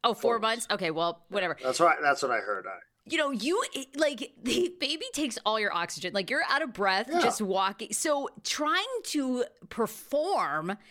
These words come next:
Speaker 1: 'cause she's getting cr-, not really crushed, but a lot of people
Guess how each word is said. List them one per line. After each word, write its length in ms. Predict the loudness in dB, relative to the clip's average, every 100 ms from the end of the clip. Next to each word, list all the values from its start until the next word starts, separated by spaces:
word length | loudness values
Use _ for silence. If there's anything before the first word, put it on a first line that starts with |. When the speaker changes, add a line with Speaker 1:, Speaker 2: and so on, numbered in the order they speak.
| -20 -8
Speaker 1:
'cause 160 | -4 -2
she's 200 | -2 -2
getting 240 | -2 -4
cr-, 140 | -6 -12 -8
not 240 | -2 -2
really 220 | -2 -6 -8
crushed, 420 | -4 -2 -2 -4
but 100 | -2
a 40 |
lot 180 | 0 0
of 60 | 0
people 360 | -2 -2 -4